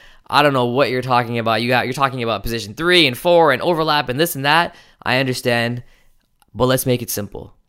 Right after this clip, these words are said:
All right? Try, work with me here. We have a setter in position five. The setter in position five cannot pass, right? So they have to get out of the passing lane. So they move up. And they move up and they're now behind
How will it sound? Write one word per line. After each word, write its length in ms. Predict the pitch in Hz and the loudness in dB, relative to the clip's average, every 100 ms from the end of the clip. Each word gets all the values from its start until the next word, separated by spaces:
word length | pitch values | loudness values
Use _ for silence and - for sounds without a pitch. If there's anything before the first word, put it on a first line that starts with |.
| _ _ | _ _
All 80 | 101 | -6
right? 200 | 117 147 - _ - | -4 -6 -12 _ -10
Try, 200 | - - | -10 -6
work 200 | 120 131 | -2 -2
with 100 | 123 | -2
me 100 | 101 | -6
here. 240 | 101 85 - - - - - _ _ _ _ _ _ _ | -8 -8 -12 -20 -20 -20 -20 _ _ _ _ _ _ _
We 180 | - 127 | -4 2
have 160 | 170 165 | 4 6
a 80 | 160 | 4
setter 300 | 156 131 110 | 2 2 0
in 100 | 104 | -4
position 320 | 104 107 113 | -6 -6 -8
five. 480 | - - - - - _ _ _ _ _ _ _ _ _ _ | -8 -10 -10 -20 -20 _ _ _ _ _ _ _ _ _ _
The 60 | 110 | -6
setter 260 | 143 156 | 2 4
in 60 | 185 | 4
position 340 | 165 165 165 | 2 -2 -4
five 300 | 135 131 139 | 0 2 2
cannot 300 | - 117 110 | -2 -6 -4
pass, 460 | - - - - - _ _ _ _ - | -6 -10 -14 -18 -18 _ _ _ _ -12
right? 260 | 117 151 - _ - - - | -10 -10 -12 _ -20 -20 -16
So 140 | - 147 | -4 0
they 120 | 147 | 2
have 220 | 160 151 | 2 0
to 100 | 143 | -2
get 180 | 113 127 | 0 2
out 120 | 123 | 2
of 40 | |
the 60 | 120 | 2
passing 400 | - - - 104 | -2 -2 -6 -10
lane. 200 | - - _ _ | -12 -16 _ _
So 120 | - | -4
they 100 | 135 | 0
move 220 | 139 165 | 2 4
up. 260 | 151 - - - _ _ _ _ _ _ _ - - - | 4 0 -8 -14 _ _ _ _ _ _ _ -20 -20 -4
And 120 | 135 | -2
they 100 | 135 | 0
move 180 | 139 135 | 0 4
up 140 | 196 | 4
and 100 | 170 | 4
they're 80 | 131 | 2
now 180 | 127 127 | 2 2
behind 720 | - - - 147 165 180 175 | 0 -6 -6 -4 -4 -6 -10